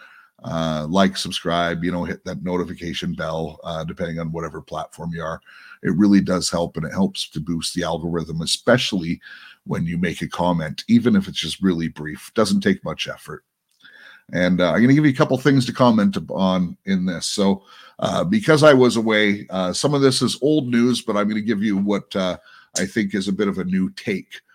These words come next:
on some of this stuff. And the first one is, let's talk about the annexation of the four territories.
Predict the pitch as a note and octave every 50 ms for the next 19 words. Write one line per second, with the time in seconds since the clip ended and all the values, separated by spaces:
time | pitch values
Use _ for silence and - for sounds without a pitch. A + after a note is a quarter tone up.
0 | _ _ _ _ - - F#2+ G2 F#2+ F#2 F#2 F#2 F2 E2+ - - A#2 - - -
1 | A#2 G#2 G2+ G2 F2+ D2+ D#2 E2+ E2 D2+ - - - - - - - - - F2+
2 | F2 - - - - - - F2+ G2 F#2+ F#2 F#2 F#2+ - - - - - - _
3 | _ _ _ _ _ - - B2+ - F#3 F3+ F3 - - - - C3+ C3 C3 C3
4 | A#2+ F#2+ - G2+ A2 A2+ A2 A2 G#2+ G2 - E2 F#2 A2 G#2 F#2+ - - - -
5 | - - A2+ G2+ G#2 G2+ - - G#2+ G2+ F#2 F#2 F#2+ - - F#2+ F#2+ F#2+ F#2+ G2
6 | G2+ F#2 F#2+ - - G2 F#2+ F#2 - - F#2+ F#2+ D#2 E2+ D#2+ - - G#2+ G2+ G2
7 | G2 - - G2 F#2+ F#2 F2+ E2+ - - F2+ F2+ F2+ F2 F2 E2+ E2+ - - -
8 | -